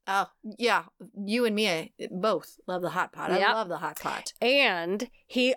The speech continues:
Speaker 2: enjoys eating a salad first because he's very health conscious. He, I guess, cannot drink alcohol.
Speaker 1: Hmm.
Speaker 2: So he's, um,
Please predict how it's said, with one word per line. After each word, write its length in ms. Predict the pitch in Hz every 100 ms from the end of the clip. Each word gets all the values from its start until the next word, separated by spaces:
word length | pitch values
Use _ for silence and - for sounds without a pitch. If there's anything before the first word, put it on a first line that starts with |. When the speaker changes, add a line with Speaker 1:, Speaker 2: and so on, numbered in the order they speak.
| 262
Speaker 2:
enjoys 460 | 277 277 320 320
eating 240 | 269 277 302
a 40 |
salad 680 | - - 202 185 208 269 339 _ _ - -
first 600 | 175 190 277 - - - _ _ -
because 540 | 208 269 294 277 262
he's 200 | - 220
very 400 | 185 175 226 233
health 240 | 214 226 -
conscious. 460 | 240 233 - -
He, 280 | - 220 220 -
I 120 | 208
guess, 320 | 190 208 240 -
cannot 440 | - 190 190 - -
drink 300 | 190 190 -
alcohol. 480 | 175 170 185 202 330 480
Speaker 1:
Hmm. 60 |
Speaker 2:
So 460 | 214 - 220 214 208
he's, 500 | 196 226 214 208 180
um, 420 | 208 190 185 180